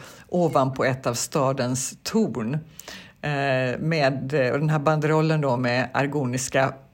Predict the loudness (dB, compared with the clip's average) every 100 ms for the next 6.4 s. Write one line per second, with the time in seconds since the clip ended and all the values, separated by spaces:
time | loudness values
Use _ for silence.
0 | -12 -2 -2 0 0 0 0 -2 -2 -4
1 | -2 -2 0 -2 2 4 2 2 2 2
2 | 0 2 2 0 2 2 2 0 0 0
3 | 0 0 -2 -6 -8 2 6 6 2 2
4 | 0 0 0 2 2 2 0 0 2 2
5 | 0 2 0 2 0 2 -2 -2 -2 -2
6 | 0 0 0